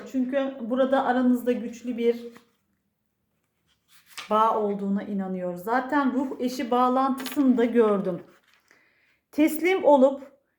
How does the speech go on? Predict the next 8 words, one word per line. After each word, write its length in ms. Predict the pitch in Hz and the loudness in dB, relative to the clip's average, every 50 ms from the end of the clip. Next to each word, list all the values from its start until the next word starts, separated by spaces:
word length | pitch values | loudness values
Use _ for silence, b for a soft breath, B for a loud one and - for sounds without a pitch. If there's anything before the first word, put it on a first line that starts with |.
| _ _ | _ _
kendinizi 760 | _ - 254 247 262 262 247 302 277 311 311 262 294 320 - | _ 0 2 4 4 4 4 4 2 2 2 0 0 0 0
adadığınız 720 | - - 262 262 269 269 247 247 254 247 247 262 277 269 254 | 2 2 4 6 6 4 6 4 4 4 4 4 2 2 2
zaman 640 | 269 269 269 262 269 269 277 277 254 269 - - | 2 4 4 4 4 4 4 2 0 -4 -6 -10
bütün 260 | 226 226 - 294 285 302 | -12 -8 -4 -2 -2 0
hayatla 680 | 294 277 254 247 247 247 240 247 - 214 202 196 196 | 0 0 0 2 2 0 0 -2 -6 -6 -6 -4 0
birlikte 480 | 233 247 240 233 233 233 - - 220 | 2 2 2 2 0 -2 -4 -4 -4
aktığınızı 680 | - 226 240 240 - - - 220 208 202 202 196 190 220 | -2 -2 -2 -4 -4 -4 -2 -2 0 0 0 0 -2 -2
görürsünüz. 920 | 196 190 202 190 185 180 175 - - - 170 160 160 180 - - _ | -2 0 0 0 0 -2 -4 -8 -10 -10 -10 -10 -10 -10 -12 -18 _